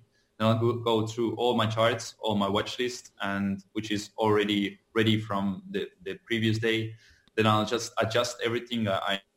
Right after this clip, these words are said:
I move my, uh, I sort of extend my patterns and forecast,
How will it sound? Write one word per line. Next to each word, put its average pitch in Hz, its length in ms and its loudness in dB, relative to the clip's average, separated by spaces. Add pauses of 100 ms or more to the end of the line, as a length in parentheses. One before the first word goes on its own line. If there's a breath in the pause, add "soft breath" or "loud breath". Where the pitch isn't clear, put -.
(300)
I 98 40 -4
move 104 300 2
my, 95 440 0 (200)
uh, 95 400 -4
I 95 200 -4 (400)
sort 101 220 -2
of 95 180 -6 (640 soft breath)
extend 110 600 0
my 98 220 0
patterns 127 640 -2
and 98 200 -4
forecast, 113 720 -2